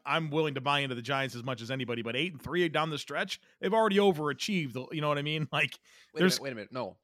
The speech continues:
Speaker 2: it's, it's th-, seven and four. They have to win more than McAdoo. He won eleven. They would only have to win twelve. They'd have to get seven wins.
Speaker 1: You know, I was so good on my math there for a minute, and then I, I took it a step
Speaker 2: You just, uh,
Speaker 1: further.
Speaker 2: you just changed it for no <laughs> reason.
Speaker 1: Yeah, uh, I'm sorry.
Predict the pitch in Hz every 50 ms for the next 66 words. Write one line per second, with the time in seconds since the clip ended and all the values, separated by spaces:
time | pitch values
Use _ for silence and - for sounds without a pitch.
0 | _ _ _ _ _ _ _ _ _ _ _ - - _ 135 123 - - - 147
1 | - - - - - - - 170 156 151 - 165 160 165 156 - - 110 - -
2 | 110 131 156 - - 165 160 151 143 143 143 156 175 190 190 151 - 156 147 151
3 | 143 143 - 127 107 101 101 123 131 139 147 147 147 139 139 120 95 92 90 95
4 | 101 107 113 110 117 135 139 156 151 - 147 147 147 135 - 131 101 78 - -
5 | - - _ _ _ _ _ _ 107 107 110 117 110 - 104 110 - - - -
6 | 135 135 135 151 147 135 107 82 - - - - - _ 160 139 151 156 151 139
7 | - - 135 143 147 151 143 - - - 175 170 156 143 165 160 160 151 151 147
8 | 143 143 143 143 139 - 151 143 135 - - 131 127 131 131 131 131 - 135 127
9 | 123 123 120 117 113 110 98 - - 117 123 - - 123 110 127 120 113 - -
10 | 123 147 151 - 123 160 165 - 175 165 165 165 170 - - - 160 165 170 151
11 | 156 156 143 - 156 151 147 147 170 180 - - - 120 107 - - - - 135
12 | 120 113 117 110 101 - - - 127 120 117 120 120 - - 120 120 - - 127
13 | 127 135 123